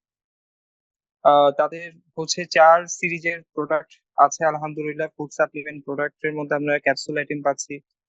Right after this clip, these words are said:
ট্যাবলেট আইটেম পাচ্ছি, পাউডার ফরম্যাট, টি ফরম্যাট, বেবি কেয়ার প্রোডাক্টের মধ্যে আমরা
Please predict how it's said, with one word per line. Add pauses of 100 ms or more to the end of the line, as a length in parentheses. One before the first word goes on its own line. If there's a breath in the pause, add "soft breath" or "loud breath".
(460)
ট্যাবলেট
আইটেম
পাচ্ছি,
পাউডার
ফরম্যাট, (100)
টি
ফরম্যাট, (540)
বেবি
কেয়ার
প্রোডাক্টের
মধ্যে
আমরা